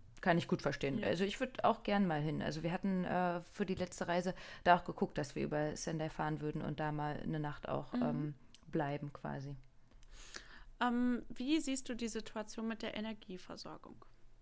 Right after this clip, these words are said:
Speaker 1: Also der Betrieb der Kernkraftwerke ist seit zweitausendelf zurückgegangen und es scheint, dass die thermische Stromerzeugung fünfundachtzig Prozent ausmacht. Ähm, außerdem ist Japan ein Land mit einer sehr niedrigen Energie-,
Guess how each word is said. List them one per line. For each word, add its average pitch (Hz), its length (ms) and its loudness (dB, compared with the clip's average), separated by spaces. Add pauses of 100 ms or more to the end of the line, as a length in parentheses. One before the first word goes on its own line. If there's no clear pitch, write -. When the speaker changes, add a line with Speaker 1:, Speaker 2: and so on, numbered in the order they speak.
(1500)
Speaker 1:
Also 165 280 2
der 170 140 4
Betrieb 220 420 -2
der 185 120 2
Kernkraftwerke 214 760 0
ist - 140 -6
seit 175 180 -4
zweitausendelf 165 640 -4
zurückgegangen 220 720 -2 (380)
und 180 180 0
es - 180 -4
scheint, 175 380 -2
dass 170 320 -4
die 160 320 -2 (120)
thermische 214 440 0
Stromerzeugung 170 800 -6
fünfundachtzig - 720 -4
Prozent - 540 -8
ausmacht. 131 520 -10 (600)
Ähm, 170 320 0
außerdem 202 480 0
ist - 260 -8
Japan 175 480 -2
ein 160 220 -4
Land 160 180 -4
mit 147 120 -4
einer 151 220 -4
sehr 151 200 -4
niedrigen 240 500 0
Energie-, 202 580 -4